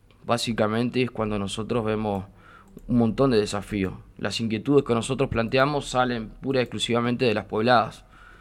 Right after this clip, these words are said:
Feriantes, trabajamos con gente, militamos con gente de las ferias de La Saladita en La Valle y el barrio Santa Clara también. Y es gente a la que no se le dio voz. Y nosotros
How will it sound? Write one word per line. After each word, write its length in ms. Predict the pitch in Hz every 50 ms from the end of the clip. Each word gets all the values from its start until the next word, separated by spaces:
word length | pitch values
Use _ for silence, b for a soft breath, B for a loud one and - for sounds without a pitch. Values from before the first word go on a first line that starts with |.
| B B B B B B B B B
Feriantes, 920 | - - 110 110 123 135 135 131 127 117 - 120 113 107 - - - - - - _ - - b b b b b b -
trabajamos 460 | 123 117 110 107 - 123 123 120 117
con 160 | - 110 113
gente, 840 | - - 120 120 117 95 107 113 110 110 110 107 104 101 101 101 104 117
militamos 600 | 117 120 117 117 - 156 160 165 139 117 110 -
con 140 | - 107 104
gente 340 | - - 117 117 104 - 107
de 160 | 104 101 98
las 180 | 98 98 98 -
ferias 360 | - 120 113 117 104 104 101
de 100 | 98 98
La 120 | 98 101
Saladita 560 | - - 104 98 98 104 120 135 - 101 104
en 140 | 101 101 98
La 100 | 98 98
Valle 400 | 107 123 127 123 - - 113 107 101
y 60 | 98
el 100 | 95 98
barrio 200 | 107 - 95 98
Santa 280 | - - 101 98 98
Clara 340 | 98 113 123 123 117 107 104
también. 420 | 101 101 104 113 120 123 117 113 B B B B B B B B B B B B B B B B B -
Y 280 | - - 113 113 113 123
es 100 | 135 131
gente 260 | - 131 135 127 151
a 40 | 151
la 140 | 143 123 117
que 100 | 113 110
no 100 | 117 113
se 140 | - 110
le 100 | 104 104
dio 180 | 104 107 113 110
voz. 340 | 110 120 110 110 - - - - - - - b b b b b b b b b
Y 80 | - 117
nosotros 420 | 113 98 - 117 110 - 113 110